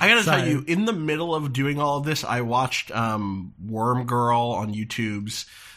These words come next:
Speaker 1: uh, breakdown of Fear and Hunger. Um,
Speaker 2: Me too! It's good! That's a good video!
Speaker 1: That video is great,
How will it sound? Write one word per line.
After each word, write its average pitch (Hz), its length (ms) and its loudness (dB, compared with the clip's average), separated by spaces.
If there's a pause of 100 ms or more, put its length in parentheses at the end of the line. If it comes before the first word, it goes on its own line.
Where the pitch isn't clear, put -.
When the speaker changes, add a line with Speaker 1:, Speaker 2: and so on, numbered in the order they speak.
(140)
Speaker 1:
uh, 107 300 -2
breakdown 113 480 -2
of 101 80 -6
Fear 107 300 -2
and 98 80 -4
Hunger. 113 680 -2
Um, 98 360 -6
Speaker 2:
Me 311 120 2 (180)
too! 453 520 2
It's 403 200 -6
good! 392 420 -2
That's 370 160 -12
a 392 40 -6
good 440 200 -4
video! 254 420 -4
Speaker 1:
That 170 280 2
video 190 260 0
is 190 100 -2
great, 135 420 -2